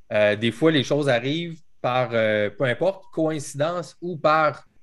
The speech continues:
euh, plutôt, euh, providence, qui sait. Euh, et s-, vous avez répondu à l'appel les deux, fait que c'est moi, en fait, qui vous remercie.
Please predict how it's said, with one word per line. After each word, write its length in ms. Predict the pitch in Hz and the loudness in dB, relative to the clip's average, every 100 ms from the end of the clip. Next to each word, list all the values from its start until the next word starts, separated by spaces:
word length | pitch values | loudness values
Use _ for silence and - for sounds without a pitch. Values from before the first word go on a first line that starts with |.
| - | -10
euh, 760 | 117 110 107 101 98 98 98 104 | -4 -2 0 -2 -4 -6 -10 -12
plutôt, 500 | - 135 143 147 135 | -10 0 2 6 6
euh, 260 | 104 95 95 - _ _ _ | 6 4 -2 -10 _ _ _
providence, 560 | - 123 120 156 208 - | 0 2 2 0 -2 -10
qui 160 | - | -12
sait. 240 | 131 190 214 - - - | -2 -2 -2 -10 -14 -2
Euh, 240 | 113 107 107 | 2 4 2
et 220 | 123 123 | 0 0
s-, 300 | 120 - - | -2 -8 -12
vous 140 | 110 120 | 0 2
avez 180 | 120 | 4
répondu 360 | 135 135 135 135 | 4 4 4 4
à 60 | 165 | 2
l'appel 260 | 139 160 | 2 0
les 140 | 143 117 | 0 -2
deux, 180 | 139 | -4
fait 140 | 170 113 | -4 -8
que 60 | |
c'est 120 | - 110 | -6 -4
moi, 220 | 135 160 | -2 -2
en 60 | |
fait, 160 | 131 160 | -2 -6
qui 140 | - | -8
vous 180 | 107 117 | -6 -4
remercie. 540 | 113 117 - - 202 | -2 -2 -2 -6 -8